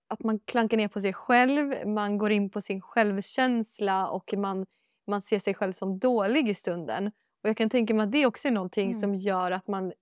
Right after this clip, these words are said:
Speaker 1: hamnar liksom i en negativ spiral kring att så här, "Nej, men jag kan inte gå ner i vikt." Alltså, för det känns som en
Speaker 2: Mm.
Speaker 1: så här vanlig grej,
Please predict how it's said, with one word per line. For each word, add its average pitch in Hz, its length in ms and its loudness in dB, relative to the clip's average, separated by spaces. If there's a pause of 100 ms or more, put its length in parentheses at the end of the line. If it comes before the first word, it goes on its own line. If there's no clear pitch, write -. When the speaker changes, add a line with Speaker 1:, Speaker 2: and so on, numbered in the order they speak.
(120)
Speaker 1:
hamnar 190 340 -4
liksom 185 380 -6
i 185 120 -4
en 190 200 -2
negativ 185 800 -4
spiral 208 640 2
kring 170 240 -6
att 175 100 -12
så - 80 -8
här, 170 140 -2 (260)
"Nej, 220 100 2
men 220 120 4
jag 202 140 -2
kan 196 360 -4
inte 170 680 -6
gå 196 100 -8
ner 151 200 -6
i 151 40 -12
vikt." - 420 -16
Alltså, 208 320 0 (420)
för 233 80 2
det 262 120 6
känns 247 200 4
som 226 60 -4
en 214 40 2
Speaker 2:
Mm. 208 60 0
Speaker 1:
så 214 80 0
här 202 60 2
vanlig 202 340 2
grej, 208 160 2